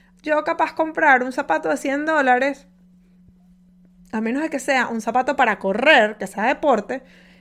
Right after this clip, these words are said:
y que realmente lo, lo compro porque es una experiencia, es una parte de salud, por eso es que invierto el dinero, cien más, doscientos, no sé. Pero si a mí me dicen, no sé, unas, unas flip-flops o unos zapaticos planos de cien dólares,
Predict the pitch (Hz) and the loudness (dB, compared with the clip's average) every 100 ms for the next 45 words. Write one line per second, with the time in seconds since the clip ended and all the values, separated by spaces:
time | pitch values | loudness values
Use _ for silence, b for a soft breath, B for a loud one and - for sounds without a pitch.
0 | b 269 247 240 247 262 285 302 311 294 | b -8 2 4 6 4 2 4 6 4
1 | - 269 294 254 240 233 254 240 285 277 | 2 -2 4 4 4 2 0 2 0 0
2 | 240 226 262 269 - 262 311 302 262 254 | -2 -2 -2 -4 -2 -2 2 2 0 0
3 | 240 202 220 233 254 247 269 269 254 277 | -2 -2 -6 -2 -2 0 -2 0 0 0
4 | 294 254 214 190 220 - 233 233 233 240 | -2 -2 -2 -4 -8 -8 -4 0 0 0
5 | 254 262 285 240 208 - 226 233 226 233 | -6 -2 0 0 -2 -2 -2 -2 -4 -4
6 | 220 190 247 233 185 208 294 220 - b | -4 -4 -4 -6 -8 -4 -4 -4 -10 b
7 | b b b b 277 269 269 269 277 277 | b b b b 2 2 2 0 0 0
8 | 311 339 330 302 311 294 247 240 269 220 | 0 0 -2 -2 -4 -4 -6 -4 -2 -2
9 | - 240 233 247 285 302 294 - - _ | -4 -6 -4 -2 0 0 -2 -10 -20 _
10 | 247 262 285 277 349 330 - 254 262 - | -10 -6 -6 -4 -4 -4 0 0 0 -4
11 | - b b b - 220 233 240 269 285 | -20 b b b -4 0 0 -2 -4 -2
12 | 262 247 285 - 320 277 240 240 233 254 | -2 -4 -10 -6 2 2 2 -6 -6 -8
13 | 302 311 240 247 | -2 -2 -2 -4